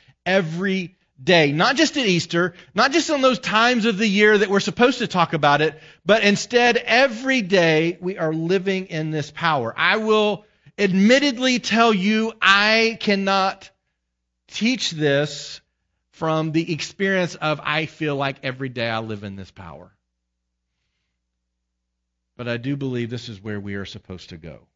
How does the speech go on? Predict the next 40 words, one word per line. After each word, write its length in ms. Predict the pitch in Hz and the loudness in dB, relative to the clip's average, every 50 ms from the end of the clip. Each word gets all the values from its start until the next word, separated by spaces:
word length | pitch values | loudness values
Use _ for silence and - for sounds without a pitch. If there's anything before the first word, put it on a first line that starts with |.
| _ _ _ _ _ _ _ _ _ _ | _ _ _ _ _ _ _ _ _ _
And 100 | 131 143 | -4 0
I 120 | 143 139 143 | 0 0 0
do 320 | 131 113 170 202 208 180 | 0 0 0 0 2 2
experience 680 | 151 117 - - - - 104 92 90 90 90 87 - | 0 0 -2 -10 -12 -10 -10 -8 -8 -10 -12 -12 -12
it. 160 | 101 101 - - 110 | -12 -12 -12 -12 -14
I 80 | 110 | -14
want 180 | 110 110 107 104 | -12 -12 -14 -14
you 200 | 107 101 104 101 | -12 -12 -12 -12
to 280 | - - 101 92 92 - | -12 -14 -14 -14 -14 -16
as 120 | 95 85 101 | -18 -20 -18
well. 300 | 95 95 92 90 80 87 | -18 -16 -14 -14 -12 -6
Last 280 | 123 160 220 226 - | -2 0 0 0 0
week 140 | 240 233 175 | -2 -4 -4
we 120 | - 214 190 | -4 -6 -2
talked 280 | - 202 190 185 - | 0 0 -2 0 -2
about, 480 | 185 165 160 160 160 151 - - _ _ _ _ _ _ _ _ _ - | -2 0 0 0 0 0 -4 -14 _ _ _ _ _ _ _ _ _ -16
uh, 60 | 175 | -12
two 180 | - - 254 269 | -4 -2 -2 0
disciples 720 | 262 233 - - 202 190 180 180 180 185 185 180 - - - - _ | 0 -2 0 2 4 4 4 4 2 0 -2 -2 -4 -8 -16 -14 _
that 140 | - 160 147 | -2 0 0
had 180 | 151 147 139 135 | 0 -2 -4 -4
walked 460 | 139 151 165 196 226 247 - - 214 | -2 2 4 4 4 4 2 0 -4
with 120 | 214 208 | -6 -4
Jesus 520 | - 165 156 156 143 131 151 143 139 - - _ _ _ _ - | -4 -4 -2 -2 -2 -2 -4 -4 -6 -6 -14 _ _ _ _ -6
and 160 | 170 170 170 | -4 -2 0
this 140 | 165 160 - - - _ _ - | -2 -2 -4 -10 -20 _ _ 2
bigger 320 | 226 269 294 240 277 247 | 4 4 4 2 -2 -2
group 320 | 180 165 220 254 254 - | 0 2 2 2 2 0
of 100 | 233 202 | -4 -4
disciples 800 | 156 170 160 - - 165 151 147 147 151 160 160 160 147 - - _ _ _ _ _ _ | -2 -2 -2 0 2 2 2 2 2 0 -2 -2 -2 -4 -6 -10 _ _ _ _ _ _
that 160 | - 175 170 165 | 2 2 4 4
had 220 | 175 175 165 147 | 2 2 2 2
been 180 | 202 220 233 180 | 2 2 2 0
followers 600 | - - - 262 311 320 302 247 196 170 143 139 | -2 0 2 4 4 4 4 4 2 0 0 0
of 100 | 143 127 | -2 -4
Jesus, 520 | 117 127 135 135 120 143 147 143 - - - - - _ _ _ | -2 -4 -4 -2 -2 -4 -6 -6 -8 -12 -18 -20 -20 _ _ _
and 180 | - 196 190 190 | -2 0 0 2
yet 240 | 202 233 233 214 175 | 2 2 0 2 2
they 140 | 226 247 254 | 2 2 4
were 400 | 240 240 226 220 226 220 220 | 4 4 4 4 4 2 0